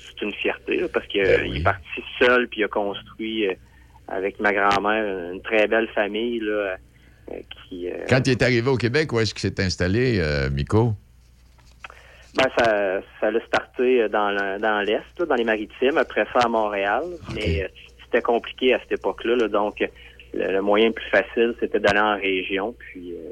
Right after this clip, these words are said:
Speaker 1: il est allé s'installer en Abitibi, où est-ce qu'il est toujours.
Speaker 2: Oui. Et votre grand-père s'appelle Jakub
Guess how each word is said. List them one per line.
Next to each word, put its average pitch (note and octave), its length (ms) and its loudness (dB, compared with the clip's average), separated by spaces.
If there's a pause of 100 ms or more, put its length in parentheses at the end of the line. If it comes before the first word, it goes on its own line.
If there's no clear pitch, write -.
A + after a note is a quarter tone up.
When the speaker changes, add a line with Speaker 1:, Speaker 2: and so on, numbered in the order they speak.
(120)
Speaker 1:
il - 40 -18
est - 160 -14
allé F#2 180 -2
s'installer G2 320 2
en G2+ 100 4
Abitibi, - 680 -8
où G2+ 140 -4
est-ce F#2+ 180 0
qu'il F#2+ 80 -4
est F2+ 40 -6
toujours. F#2+ 440 -6 (440)
Speaker 2:
Oui. C2 60 0 (180)
Et D#2+ 120 4
votre G2 200 4
grand-père F#2 420 2
s'appelle F#2 400 2 (120)
Jakub G#2+ 800 0